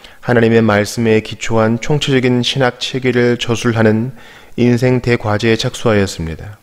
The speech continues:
그 제목은 교회 교의학입니다.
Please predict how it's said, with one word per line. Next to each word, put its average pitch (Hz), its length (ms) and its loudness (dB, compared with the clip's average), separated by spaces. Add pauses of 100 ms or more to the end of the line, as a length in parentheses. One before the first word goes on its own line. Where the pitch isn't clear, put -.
(720)
그 - 80 -4
제목은 110 440 4
교회 113 360 0
교의학입니다. 98 880 -2